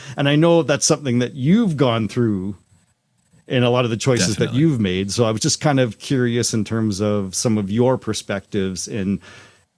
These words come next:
Speaker 1: really just getting used to the giving up the touring aspect and kind of making those changes.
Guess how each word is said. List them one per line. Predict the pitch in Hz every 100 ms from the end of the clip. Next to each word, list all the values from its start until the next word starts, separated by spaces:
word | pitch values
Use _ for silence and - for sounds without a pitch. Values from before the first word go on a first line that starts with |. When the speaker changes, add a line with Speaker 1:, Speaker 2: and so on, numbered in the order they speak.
| -
Speaker 1:
really | 151 160 151
just | 147 110
getting | 156 143 131
used | 131 143 -
to | 127
the | 107
giving | 101 127 135 143
up | 139
the | 139
touring | - 139 143 135 143 151
aspect | 139 147 - 165 196 - -
and | 107 104
kind | 117
of | 104
making | 104 98 104
those | 98 87
changes. | - 110 92 80 78 - -